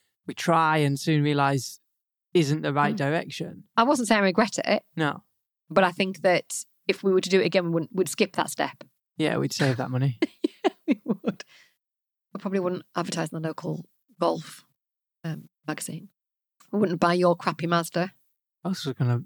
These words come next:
Speaker 1: drive around in.
Speaker 2: Or was it the B M W that was the disaster? Didn't you buy a B M W off Sell and Seek?
Speaker 1: No, I had a Citroen C one when we first opened. 'Cause
Speaker 2: Yeah.
Speaker 1: we
Speaker 2: What did you buy off of Sell and Seek that was a disaster?
Speaker 1: Yeah, it was,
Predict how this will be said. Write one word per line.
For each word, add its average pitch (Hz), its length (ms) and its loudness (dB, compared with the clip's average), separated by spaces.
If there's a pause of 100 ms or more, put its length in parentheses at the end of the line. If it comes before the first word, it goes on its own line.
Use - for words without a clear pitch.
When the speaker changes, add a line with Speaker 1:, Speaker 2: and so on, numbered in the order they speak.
(140)
Speaker 1:
drive 123 240 4
around 123 320 4
in. 123 200 -2 (300)
Speaker 2:
Or 185 60 4
was 190 100 2
it 190 80 0
the 180 60 -2
B 190 120 2
M 175 100 0
W 170 380 0
that 151 120 -6
was 160 160 -2
the 160 340 0 (160)
disaster? 160 520 -2 (720)
Didn't 254 120 2
you 262 80 6
buy 254 140 4
a 240 80 2
B 254 100 4
M 233 100 2
W 202 260 2
off 156 140 -2
Sell 160 160 2
and 156 120 -2
Seek? 165 420 -2 (500)
Speaker 1:
No, 139 140 2
I 131 140 2
had 147 160 2
a - 40 -8
Citroen - 420 -2
C 135 180 2
one 135 380 2 (280)
when 147 100 2
we 143 60 2
first 165 300 2
opened. 151 360 0
'Cause 175 180 -2
Speaker 2:
Yeah. 190 100 0
Speaker 1:
we 180 80 0 (540)
Speaker 2:
What - 100 2
did 226 100 -2
you 269 80 4
buy 254 240 2
off 208 120 -2
of 180 140 -18
Sell 208 180 0
and 190 120 -2
Seek 208 320 -2
that - 100 -14
was 170 160 -4
a 160 40 -6
disaster? 170 540 -4
Speaker 1:
Yeah, 202 160 4
it 143 100 2
was, 160 340 2